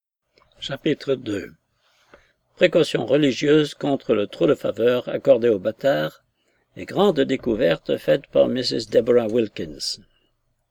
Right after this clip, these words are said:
Huit mois après la célébration du mariage du capitaine Blifil et de Miss Bridget Allworthy, cette jeune dame, d'une grande beauté, d'un grand mérite et d'une grande fortune,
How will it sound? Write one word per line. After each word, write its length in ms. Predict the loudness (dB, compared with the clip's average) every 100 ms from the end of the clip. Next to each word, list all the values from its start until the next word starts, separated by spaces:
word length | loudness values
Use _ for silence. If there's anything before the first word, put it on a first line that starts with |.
| _ _ _ _ _ _ _ _ _ _
Huit 240 | -6 -2 0
mois 280 | 2 0 -2
après 240 | -6 -2 0
la 100 | 0
célébration 580 | 0 0 2 0 0 -2
du 100 | -2
mariage 420 | -2 -4 -4 -6
du 100 | -8
capitaine 460 | -8 -6 -4 -4
Blifil 540 | -4 -6 -6 -6 -6 -8
et 100 | -12
de 80 | -8
Miss 260 | -6 -6 -8
Bridget 460 | -14 -14 -6 -6 -6 -10
Allworthy, 720 | -8 -8 -10 -14 -12 -10 -10 -12 _ _ _ _ _ _ _ _
cette 240 | -4 -4 0
jeune 240 | -2 -2
dame, 480 | -2 -2 -2 -6 -10
d'une 220 | -14 -14
grande 320 | -4 -2 -2
beauté, 560 | -2 -4 -4 -4 -4 -6 _ _ _ _ _
d'un 140 | -8 -6
grand 220 | -2 0
mérite 560 | 0 0 -2 -4 -14 -12
et 80 | -6
d'une 180 | -4 -4
grande 300 | -4 -4 -2
fortune, 720 | -4 -4 -4 -2 -2 -6